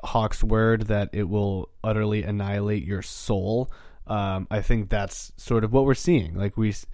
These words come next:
like, he's not his own, he's not the doppelganger. He is just, like, uh, a completely splintered version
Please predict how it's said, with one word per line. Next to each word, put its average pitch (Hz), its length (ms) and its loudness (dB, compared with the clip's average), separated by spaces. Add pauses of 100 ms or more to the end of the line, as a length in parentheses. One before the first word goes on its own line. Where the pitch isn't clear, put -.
(540)
like, 131 140 4
he's 135 260 6
not 147 420 6
his 120 260 2
own, 117 200 2
he's 127 180 0
not 156 280 4
the 113 100 4
doppelganger. 95 840 2 (180)
He 120 280 0
is 107 200 0
just, 107 440 -2 (160)
like, 101 400 -4 (460)
uh, 98 500 0 (120)
a 104 500 0 (240)
completely 113 600 2
splintered 107 880 0 (160)
version 101 600 0